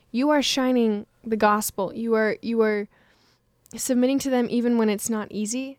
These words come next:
I, like, I may not <laughs> agree with almost everything that our current president does, and yet he is still our authority. He's still our president, and God has still allowed him to be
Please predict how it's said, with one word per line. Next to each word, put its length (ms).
I, 160
like, 220
I 120
may 160
not 240
<laughs> 20
agree 540
with 260
almost 400
everything 680
that 280
our 120
current 340
president 480
does, 420
and 160
yet 240
he 300
is 120
still 260
our 120
authority. 500
He's 220
still 320
our 140
president, 480
and 140
God 180
has 100
still 420
allowed 360
him 180
to 100
be 400